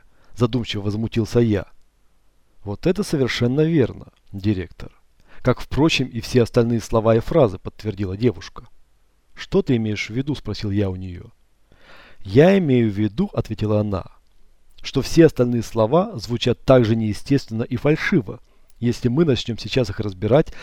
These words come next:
с тобой как слово «вы». «Что ж тогда получается?» противился я, уже не так упорно. «Надо избавляться от слов?» «Меньше слов, больше дела», улыбнувшись, ответила Аня. «Хорошо. А если кроме шуток, с помощью слов мы общаемся сейчас с тобою?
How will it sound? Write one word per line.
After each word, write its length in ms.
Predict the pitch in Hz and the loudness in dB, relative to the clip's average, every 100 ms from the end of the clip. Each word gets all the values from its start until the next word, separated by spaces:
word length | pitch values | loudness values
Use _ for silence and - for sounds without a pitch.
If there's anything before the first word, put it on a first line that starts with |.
| - | -12
с 80 | - | -2
тобой 320 | - 104 143 | 0 4 2
как 160 | 139 104 | 2 -4
слово 360 | - 120 131 | -2 0 0
«вы». 240 | 147 139 - - _ _ _ _ - | 0 -4 -4 -14 _ _ _ _ -18
«Что 240 | - - 165 | -10 0 0
ж 60 | |
тогда 240 | - 110 107 | 0 -2 -2
получается?» 800 | 120 131 - 151 101 - - - - - - | -2 -2 4 4 4 -2 -16 -18 -20 -20 -4
противился 520 | 117 110 104 107 - | -2 0 -2 -4 0
я, 300 | 107 101 87 - _ - | 0 0 -4 -12 _ -14
уже 220 | 107 101 | -10 -8
не 100 | 101 | -4
так 200 | 104 - | -4 -4
упорно. 520 | 113 117 104 - - - - - | -6 -6 -6 -8 -20 -20 -20 -2
«Надо 200 | 117 117 | 2 2
избавляться 560 | 110 113 113 117 - | 2 4 6 6 4
от 80 | 117 | 0
слов?» 300 | - 156 202 - - _ _ _ _ _ - | 0 -2 -2 -6 -20 _ _ _ _ _ -4
«Меньше 420 | 113 117 - 104 | -2 -2 -4 -10
слов, 320 | - 151 180 | -4 -2 0
больше 320 | 117 143 - | 0 0 -2
дела», 380 | 143 175 120 - - - - - | 2 4 4 0 -14 -20 -20 -10
улыбнувшись, 540 | 107 104 90 139 - 107 | -6 -6 -4 -6 -6 -10
ответила 580 | - - 113 110 127 139 | -10 -4 -2 4 6 6
Аня. 280 | 113 - - - _ _ _ - - | 2 -4 -18 -20 _ _ _ -20 -16
«Хорошо. 680 | - 110 127 139 - 120 - _ - _ _ - | -4 4 4 4 -2 -6 -6 _ -20 _ _ -4
А 100 | 107 | 4
если 220 | 147 - | 4 4
кроме 280 | 160 131 151 | 0 0 0
шуток, 500 | 151 160 117 101 - | -2 -6 -8 -10 -18
с 100 | - | -12
помощью 380 | - 135 123 - | -4 -2 -2 -6
слов 260 | - 165 - | -4 -4 -2
мы 100 | 113 | -4
общаемся 480 | 104 - 151 139 117 | 0 2 2 0 -10
сейчас 320 | - 120 113 | -4 -2 -2
с 60 | |
тобою? 460 | - 147 151 113 - | -2 -2 -2 -6 -8